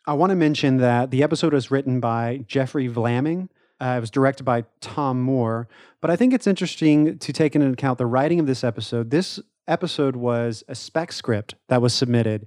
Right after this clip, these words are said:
Uh, so this was not a writer that was part of the show or part of the writer's room or, you know, one of the showrunners. This is someone who just wrote a script for fun, sent it in, and, uh, it was bought, you know, and later produced in this season. So this is actually,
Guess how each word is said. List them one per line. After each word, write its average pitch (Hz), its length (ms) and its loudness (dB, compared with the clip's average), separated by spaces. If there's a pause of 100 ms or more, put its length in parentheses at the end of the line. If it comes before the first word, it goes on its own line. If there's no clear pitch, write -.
(520)
Uh, 120 140 -4
so 127 140 -4
this 143 200 -2
was 139 100 -2
not 151 220 2
a 180 60 4
writer 131 440 4
that 120 160 2
was 117 140 -2
part 135 240 2
of 127 60 4
the 127 60 4
show 165 500 4
or 135 120 6
part 127 240 0
of 120 80 2
the 113 100 2
writer's 151 360 4
room 147 400 4
or, 113 240 -2 (380)
you 120 140 -4
know, 113 100 -2
one 117 180 -2
of 113 140 -4
the 113 60 -6
showrunners. 139 800 0
This 143 180 -8
is 165 80 -8
someone 170 300 2
who 151 160 0
just 135 400 -2 (340)
wrote 135 160 2
a 165 60 2
script - 280 -2
for 131 140 -4
fun, 165 500 0
sent - 320 -2
it 143 120 0
in, 147 340 0 (460)
and, 120 400 -2
uh, 120 140 0
it 120 40 -2
was 117 140 -2
bought, 127 400 0
you 120 180 -4
know, 113 140 -4
and 117 160 -4
later 120 240 -4
produced 123 420 -4
in 120 80 -2
this 117 160 -2
season. 131 560 -4 (360)
So 131 500 0
this 156 120 -2
is 190 100 -4
actually, 208 500 -4